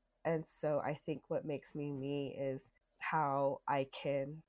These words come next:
understand all aspects of the culture, aspects of any type of situation. Um, I think with being Native American and Catholic, you kinda have to have that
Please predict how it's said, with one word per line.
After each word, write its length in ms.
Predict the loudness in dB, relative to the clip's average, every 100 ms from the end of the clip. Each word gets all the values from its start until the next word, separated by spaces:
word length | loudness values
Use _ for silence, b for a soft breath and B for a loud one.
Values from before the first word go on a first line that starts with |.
| 2
understand 560 | 4 4 2 4 4
all 360 | 2 2 4 2
aspects 440 | 0 -2 -2 -4 -2
of 100 | -4
the 80 |
culture, 460 | -4 -4 -2 -2 0 0
aspects 500 | -2 -2 -6 -6 -6
of 80 | -4
any 280 | -4 -2 -4 -4
type 140 | -6 -6
of 80 |
situation. 640 | -10 -10 -6 -6 -4 -6 -6 _ _ _ _ -8
Um, 260 | -6 -6 -4
I 180 | -4 -4
think 180 | -8 -6
with 220 | -2 -2 -2 -8
being 460 | -4 -2 -2 -2
Native 240 | -2 -2 -2
American 360 | -2 -2 -4
and 120 | -8 -4
Catholic, 500 | -2 0 -2 -4 -4
you 60 | -6
kinda 200 | -4 -4
have 200 | -6 -8
to 100 | -8
have 220 | -8 -8 -4
that 420 | 0 2 0 -10